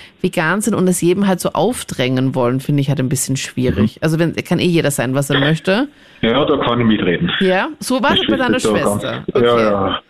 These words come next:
Speaker 1: Also
Speaker 2: Nein,
Speaker 1: das
Speaker 2: ich, ich, ich muss sagen, meine Schwester, meine Schwester hat ja ihre Freundin immer zu einer Grillerei gegangen. Das war eine Grillerei ohne Fleisch. <laughs> Da kann ich genauso gut so, äh, mit einer Kur auf der Wiesn, äh, grasen, das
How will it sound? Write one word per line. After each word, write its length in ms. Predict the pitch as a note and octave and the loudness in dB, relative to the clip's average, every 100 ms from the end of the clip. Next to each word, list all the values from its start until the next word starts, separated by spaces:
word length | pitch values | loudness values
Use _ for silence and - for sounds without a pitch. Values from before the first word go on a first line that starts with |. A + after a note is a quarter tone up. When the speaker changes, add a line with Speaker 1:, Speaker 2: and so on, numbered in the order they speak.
| - - - | -20 -20 -10
Speaker 1:
Also 160 | F3 G#3+ | -6 -2
Speaker 2:
Nein, 80 | - | 0
Speaker 1:
das 80 | D#4+ | 2
Speaker 2:
ich, 40 | C#4+ | 2
ich, 200 | C3 - | 2 2
ich 80 | C#4 | 0
muss 100 | C3+ | 0
sagen, 160 | - | 0
meine 100 | A#2+ | 0
Schwester, 280 | A#2 C3 B2+ - - | 2 0 -2 -8 -8
meine 140 | - - | -2 0
Schwester 320 | C3 C3+ C#3+ | 2 2 0
hat 120 | B2+ | 2
ja 180 | B2+ B2+ B2+ | 2 2 2
ihre 180 | C#3 B2+ | 0 0
Freundin 360 | G2+ A2+ B2+ | 0 0 2
immer 240 | B2 A#2+ B2 | 2 2 2
zu 60 | |
einer 140 | A#2 A2 | 0 0
Grillerei 500 | - A2+ A2 G2+ B2 | 0 0 0 2 0
gegangen. 160 | - G2 | 0 -4
Das 100 | G2+ | 0
war 80 | |
eine 60 | A2+ | 0
Grillerei 500 | - A2+ A#2 G#2 B2 | 0 0 0 0 -2
ohne 220 | C3 A#2 | 0 -4
Fleisch. 480 | - - B2 A#2+ - - _ _ _ _ _ | -2 -2 0 -2 -4 -10 _ _ _ _ _
<laughs> 320 | - - - - | -2 0 0 -2
Da 100 | C3+ | -2
kann 200 | A#2+ B2+ | 0 0
ich 140 | C#3 | 2
genauso 300 | C#3 B2 C3+ | 2 0 0
gut 200 | C#3 C3+ C3+ | 0 0 0
so, 100 | B2+ B2+ C3 | 0 2 2
äh, 60 | C3+ | 0
mit 100 | B2 | 0
einer 160 | B2 | 0
Kur 360 | A#2+ - A#2+ D3 | -2 0 2 2
auf 120 | C3+ | 2
der 120 | - G#2+ | 0 2
Wiesn, 420 | A#2+ C3 C#3 C#3+ | 2 2 2 0
äh, 60 | B2 | -2
grasen, 480 | - G2 B2 D3 | 0 0 0 0
das 100 | C#3+ | 0